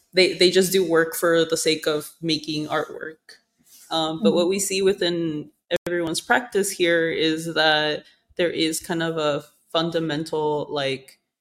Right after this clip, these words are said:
Speaker 1: need for change, um, or I guess a fundamental, like, uh,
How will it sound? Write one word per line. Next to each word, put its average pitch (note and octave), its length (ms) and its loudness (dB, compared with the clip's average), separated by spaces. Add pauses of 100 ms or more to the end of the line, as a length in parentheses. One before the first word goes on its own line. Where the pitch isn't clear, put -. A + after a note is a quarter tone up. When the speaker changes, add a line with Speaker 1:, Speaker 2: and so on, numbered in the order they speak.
(560)
Speaker 1:
need D#3+ 320 -6
for - 200 -14
change, A3 840 -6 (220)
um, D#3+ 600 0 (720)
or D#3+ 720 2 (1120)
I F3 100 2
guess - 720 -6 (760)
a F#3 80 -4
fundamental, F3 640 0
like, D3 420 -2
uh, D3+ 300 -4